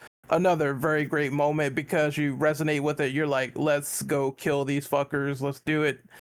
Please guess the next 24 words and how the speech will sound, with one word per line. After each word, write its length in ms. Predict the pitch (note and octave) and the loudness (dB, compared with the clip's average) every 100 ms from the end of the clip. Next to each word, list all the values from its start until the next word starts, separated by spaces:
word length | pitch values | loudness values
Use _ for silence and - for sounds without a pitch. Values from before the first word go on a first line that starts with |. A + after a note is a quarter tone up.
| _ _ _ - | _ _ _ 0
Um, 580 | C#3+ C#3 C#3 C3+ B2+ - - _ G3 | 2 2 0 -2 -6 -8 -20 _ 4
and 680 | F#3 F#3 F#3 F#3 F3+ F#3 - _ _ - | 4 4 2 2 0 -2 -6 _ _ 6
I, 160 | A3 G#3 | 6 6
I 200 | G#3+ A3 | 4 4
j-, 180 | E3+ E3 | 2 0
I 140 | A3 A3 | 2 2
just 760 | E3 D#3 G#3+ G#3+ - - - | 0 0 2 2 0 -8 -2
loved 880 | G#3 G3+ F#3 F3 E3+ F3 F#3 F3+ E3 - | 0 2 2 2 2 2 0 -4 -8 -8
how 420 | - F#3 F3+ E3 | -2 2 4 4
that 280 | D#3 D#3+ D3 | 2 0 0
all 420 | D3 D#3 D#3 D3+ | 0 2 0 -2
sort 320 | D3+ E3 D3+ | -2 -2 0
of 140 | C#3+ C#3+ | -2 -2
culminated. 760 | D3 D3 D3 D3 D3 C#3+ - | -4 -2 0 0 0 -2 -4
The, 400 | C#3+ C3 - D3 | -8 -10 -10 -6
you 140 | D#3+ D#3+ | -2 -2
feel 460 | - E3 D3+ D3+ | -2 0 0 0
the 100 | D3 | -2
rage 380 | C3+ C#3+ D3+ C#3+ | -2 0 0 -2
and 160 | D3 C3 | -4 -2
pain. 400 | D3+ D3 D#3 E3 - - | -2 -2 -2 -4 -6 0
And 80 | G3+ | 2
then 140 | C4 | 4
it 260 | A#3 - | 2 0